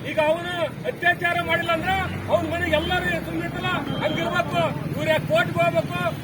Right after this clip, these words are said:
ಹೋರಾಟ ಯಾಕೆ ಮಾಡ್ಬಾರ್ದು ಅನ್ನೋಕ್ಕೇನು? ಏನು ಇವ್ರ ಅಪ್ಪಂದ ಇದು? ಏನು ಸಂವಿಧಾನ ಇವ್ರ ಅಪ್ಪಂದ? ದೇಶ ಇವ್ರ ಅಪ್ಪಂದ? ಹೋರಾಟ ಮಾಡ್ಬೇಡ್ರಿ, ಅದು ಮಾಡ್ಬೇಡ್ರಿ, ಇದು ಮಾಡ್ಬೇಡ್ರಿ ಅಂತ ಹೇಳಕ್ಕೆ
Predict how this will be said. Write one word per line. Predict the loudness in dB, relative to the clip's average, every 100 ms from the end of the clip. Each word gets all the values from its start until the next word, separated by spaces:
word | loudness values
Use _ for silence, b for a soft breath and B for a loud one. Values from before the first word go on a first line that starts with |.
| 4 8
ಹೋರಾಟ | 8 6 2
ಯಾಕೆ | -2 0
ಮಾಡ್ಬಾರ್ದು | 0 2 2
ಅನ್ನೋಕ್ಕೇನು? | 2 -2 2 2 2 -2 -2 2
ಏನು | 2
ಇವ್ರ | 2 2
ಅಪ್ಪಂದ | 0 2 4
ಇದು? | 4 6 6 6 4 -2 -4 2
ಏನು | 8 8 8 4 0
ಸಂವಿಧಾನ | 0 2 4 4 6 6 4 0 -2
ಇವ್ರ | 0
ಅಪ್ಪಂದ? | 0 0 2 6 6 6 0 -6 -4 2
ದೇಶ | 4 4 4
ಇವ್ರ | 4 2
ಅಪ್ಪಂದ? | 0 -2 2 4 4 2 -4 -8 0
ಹೋರಾಟ | 4 6 6 4
ಮಾಡ್ಬೇಡ್ರಿ, | 4 2 6 6 6 4 4 -2 -4 -2
ಅದು | 0
ಮಾಡ್ಬೇಡ್ರಿ, | 4 4 6 6 8 6
ಇದು | 6 2
ಮಾಡ್ಬೇಡ್ರಿ | 4 4 4 2 2
ಅಂತ | 0
ಹೇಳಕ್ಕೆ | 2 4 2 2